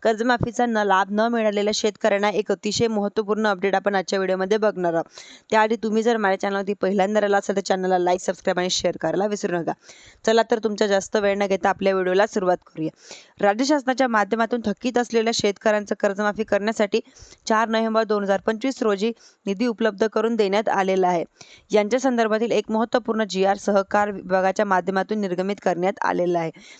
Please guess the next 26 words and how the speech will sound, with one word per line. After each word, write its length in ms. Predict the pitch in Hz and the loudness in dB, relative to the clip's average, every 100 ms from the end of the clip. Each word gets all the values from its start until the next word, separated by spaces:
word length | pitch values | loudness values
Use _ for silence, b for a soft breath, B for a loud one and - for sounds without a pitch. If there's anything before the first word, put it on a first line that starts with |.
| B | B
नेमकं 240 | 254 277 320 | -2 0 0
जीआर 260 | 208 214 | 2 2
मध्ये 200 | 262 277 | 2 0
काय 220 | 269 247 | 0 2
लिहिलेलं 360 | 277 285 233 214 | 2 2 2 2
आहे, 260 | 202 196 196 B 208 208 B | 2 0 -4 B -16 -14 B
म्हणजेच 280 | 220 220 247 | -2 0 -2
की 80 | - 262 | -4 -2
काय, 240 | 247 240 254 - | 0 0 -2 -2
संपूर्ण 380 | 233 214 254 | -2 0 0
माहिती 260 | 254 220 208 | 0 0 0
आपण 180 | 214 220 | 0 0
आजच्या 220 | 196 214 | -2 -2
व्हिडिओमध्ये 360 | 196 196 202 226 | 0 0 -2 -2
सविस्तरपणे 600 | 233 226 - 202 190 226 | -2 0 -2 0 0 0
जाणून 280 | 208 180 180 | 0 0 -2
घेणार. 260 | 170 165 - B B B | -4 -4 -8 B B B
दोन 180 | 233 269 | -2 0
हजार 140 | 294 | 0
सतरा 260 | 294 254 269 | 0 0 0
मध्ये 340 | 285 262 277 277 | 0 2 2 2
शासनाच्या 540 | 247 220 247 247 240 | 0 0 -2 0 0
माध्यमातून 560 | 233 208 233 220 247 233 | 0 0 -2 -2 -2 0
दीड 180 | 220 | 0
लाख 320 | 240 214 220 208 | 2 0 -2 -4
रुपयापर्यंत 640 | 190 214 - 214 247 226 | 0 0 0 -2 0 -2